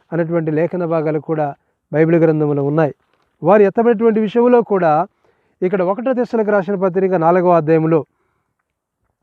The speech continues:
దేవుని యొక్క వాక్య భాగం నాలుగు పదిహేడులో, "ఆ మీదట సజీవులమై నిలిచి ఉన్న మనము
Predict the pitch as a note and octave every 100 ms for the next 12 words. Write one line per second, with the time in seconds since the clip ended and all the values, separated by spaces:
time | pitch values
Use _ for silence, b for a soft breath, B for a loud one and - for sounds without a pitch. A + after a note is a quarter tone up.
0 | _ _ C3 F#3+ G3+ G3+ E3+ F3+ C3+ -
1 | _ _ _ - D3 D#3 E3 D#3 D3+ D3
2 | D#3+ A#3 G#3+ F#3+ F3 E3 E3 D3 C3+ _
3 | _ _ _ _ E3 G3 G3+ G#3+ A3+ A3+
4 | G#3 A3+ - F#3 F3 G#3 A3 G#3+ G#3+ G#3+
5 | F#3+ G#3 G3+ A3+ G#3+ G3 E3 A3+ A#3 C#3+